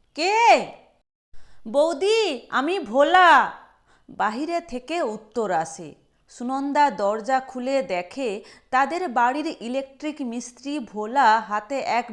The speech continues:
বড় ব্যাগে কী সব নিয়ে দাঁড়িয়ে আছে, আর মুখে হ্যাঁ হ্যাঁ হাসি।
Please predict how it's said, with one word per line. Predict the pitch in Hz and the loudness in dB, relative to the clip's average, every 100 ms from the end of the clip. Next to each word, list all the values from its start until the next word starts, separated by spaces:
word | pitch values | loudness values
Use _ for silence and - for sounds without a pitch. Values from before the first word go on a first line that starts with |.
| 180 | -4
বড় | 196 208 247 240 | -2 0 -2 -2
ব্যাগে | 180 180 185 262 | -2 -4 -4 -8
কী | 262 214 | -8 -12
সব | 214 254 233 208 | -8 -6 -6 -6
নিয়ে | 196 233 294 | -8 -6 -4
দাঁড়িয়ে | 269 170 160 160 165 | -2 -4 -4 -6 -2
আছে, | 156 147 - 151 - _ - - | -2 -4 -10 -16 -18 _ -20 -8
আর | - 294 277 | -2 0 0
মুখে | 226 240 240 320 339 | -4 -6 -6 -6 -6
হ্যাঁ | 208 196 202 | 0 0 0
হ্যাঁ | 202 269 220 | 0 -2 -2
হাসি। | 165 151 - 151 | -10 -12 -14 -18